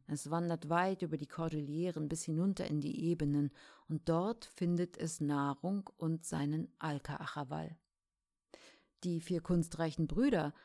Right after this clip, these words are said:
das bekannte Märchen der Gebrüder Grimm, lässt einen Vater, seine Söhne und einen König zufrieden sein. Denkwürdig bleibt nur,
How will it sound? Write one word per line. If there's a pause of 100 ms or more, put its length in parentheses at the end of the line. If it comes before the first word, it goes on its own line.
(120)
das
bekannte
Märchen
der
Gebrüder
Grimm,
lässt
einen
Vater,
seine
Söhne
und
einen
König
zufrieden
sein. (480)
Denkwürdig
bleibt
nur,